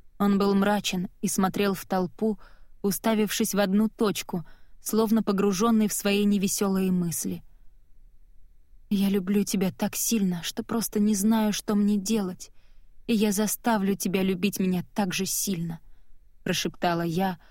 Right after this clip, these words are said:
лаская его лицо на экране. «Ты будешь папочкой, Рэм!» восторженно взвизгнула Мелани.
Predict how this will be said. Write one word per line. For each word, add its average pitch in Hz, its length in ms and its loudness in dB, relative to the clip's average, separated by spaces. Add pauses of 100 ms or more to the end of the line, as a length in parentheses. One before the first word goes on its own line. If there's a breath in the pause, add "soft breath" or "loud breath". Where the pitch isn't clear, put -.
(280 soft breath)
лаская 202 560 2
его 180 280 2
лицо 180 340 -2
на 175 220 0
экране. 180 480 -4 (1500)
«Ты 349 120 2
будешь 320 340 2
папочкой, 294 600 4
Рэм!» 247 340 2 (420)
восторженно 208 640 2
взвизгнула 185 600 0
Мелани. 175 500 -2